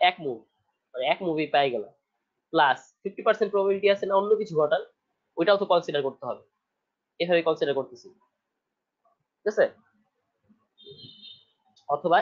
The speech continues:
এইভাবে চিন্তা করতে পারো যে কি ঘটতে পারে তোমার, একটা ঘটনা হলো এক movie তুমি পাই, পাই যেতে পারো, অথবা পাইতে পারো, আর অন্য বেশি movie পাইতে পারো। তো এটা একটা weighted average নিতে হবে। তো এটাকে এইভাবে আমরা লিখতেছি, হাফ দিতেছি, কারণ probability তো আসলে হাফই, এক ওঠার probability half,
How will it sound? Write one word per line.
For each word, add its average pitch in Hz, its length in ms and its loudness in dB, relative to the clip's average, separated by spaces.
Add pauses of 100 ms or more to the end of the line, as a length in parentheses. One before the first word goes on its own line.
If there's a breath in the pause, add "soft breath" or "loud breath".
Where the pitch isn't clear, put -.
এইভাবে 190 260 4
চিন্তা 180 220 0
করতে 175 200 -4
পারো 135 140 4 (800)
যে 214 100 2 (240)
কি 226 80 -6 (100)
ঘটতে 226 240 2
পারে 208 180 4
তোমার, 196 180 2 (400)
একটা 147 260 -2
ঘটনা 180 200 -2
হলো 233 120 2 (180)
এক 226 160 0
movie 190 240 2
তুমি 190 200 2
পাই, 190 140 4 (200)
পাই 180 180 2
যেতে 190 180 -6
পারো, 175 140 2 (440)
অথবা 180 280 2 (180)
পাইতে 196 280 2
পারো, 220 140 4 (160)
আর 165 80 4 (120)
অন্য 196 100 2 (220)
বেশি 185 220 2
movie 147 220 0
পাইতে 127 240 0
পারো। 104 120 -10 (560)
তো - 80 -6
এটা 180 140 2
একটা 196 140 4
weighted 151 300 4
average 156 340 2
নিতে 127 200 -6
হবে। - 140 -12 (220)
তো - 100 -2
এটাকে 180 240 0
এইভাবে 190 240 4
আমরা 143 180 -4
লিখতেছি, 139 360 -10
হাফ 131 200 4
দিতেছি, 127 320 -18
কারণ 147 180 -6
probability 165 380 -2
তো 180 100 4
আসলে 185 240 -4
হাফই, 131 280 -2 (500)
এক 175 120 2
ওঠার 202 200 2
probability 196 420 2
half, 226 120 4